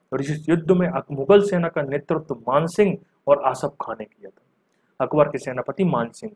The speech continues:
थे, सात हजार के मनसब पे रहते थे ये। हल्दीघाटी युद्ध के समय कुंभलगढ़ राजा प्रताप का राजधानी थी। राणा की ओर से इस युद्ध में हकीम खां सूर के नेतृत्व में,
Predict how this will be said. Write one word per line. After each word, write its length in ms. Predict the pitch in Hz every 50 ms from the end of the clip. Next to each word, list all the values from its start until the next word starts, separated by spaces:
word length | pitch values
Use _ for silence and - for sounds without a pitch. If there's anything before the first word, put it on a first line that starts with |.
| _ -
थे, 40 | - _ _ _ _ _ _ _ _ _ _ _ _ _ _ _ _ _ _
सात 260 | - - 143 143 -
हजार 180 | 135 131 123 123
के 120 | - 127
मनसब 400 | 123 120 123 120 - 131 120 - -
पे 60 | 123
रहते 280 | 110 110 101 - - 101
थे 120 | - -
ये। 140 | 98 - - _ _ _ _ _ _ _ _ _ _ - 147
हल्दीघाटी 440 | 160 196 233 233 233 226 233 233
युद्ध 260 | 208 202 214 202 208 220
के 120 | 220 220
समय 300 | 208 - 202 185 196 196
कुंभलगढ़ 600 | 190 - 185 156 156 165 190 214 214 202 208 196
राजा 260 | 180 165 160 160 185
प्रताप 360 | 180 180 165 - 175 170 170 -
का 60 | 156
राजधानी 520 | 139 135 127 123 - 123 120 139 160 175
थी। 260 | 175 170 185 196 214 208 - - - - _ -
राणा 400 | 139 139 151 170 196 220 240 240 240 - _ _ _ _ _ _
की 120 | 190 190
ओर 220 | 180 180 202 220 208
से 140 | - - 147
इस 220 | 170 170 170 175
युद्ध 180 | 190 185 175 190
में 160 | 190 202 196
हकीम 500 | 190 - 139 - - - 220 240 240 226
खां 240 | 233 - 180 185 185
सूर 340 | 180 - - 180 202 208
के 140 | 190 - 190
नेतृत्व 460 | 165 143 - - - 135 123 - -
में, 60 | 113